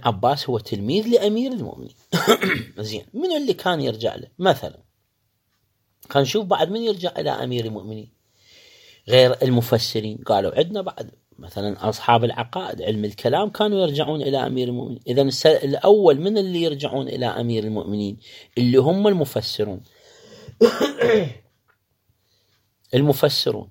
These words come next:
اللي هم يأخذون من ابن عباس، وابن عباس يأخذ من أمير المؤمنين. زين،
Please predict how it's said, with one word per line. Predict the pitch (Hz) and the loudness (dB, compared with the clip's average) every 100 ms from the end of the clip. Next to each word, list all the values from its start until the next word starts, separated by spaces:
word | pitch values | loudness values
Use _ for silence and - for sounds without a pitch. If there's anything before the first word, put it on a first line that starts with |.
| - | -6
اللي | 117 131 | 2 4
هم | 147 | 4
يأخذون | 120 113 156 | 2 2 -2
من | 175 | 0
ابن | 180 180 | 0 0
عباس، | 160 170 196 180 | 0 2 2 2
وابن | 151 | 0
عباس | 120 143 151 156 | 2 2 2 2
يأخذ | 92 117 | 0 -2
من | 104 | -4
أمير | - 87 82 | -10 -12 -12
المؤمنين. | - - - _ _ _ _ _ _ _ - | -14 -20 -20 _ _ _ _ _ _ _ -10
زين، | 104 107 - | -4 -4 -4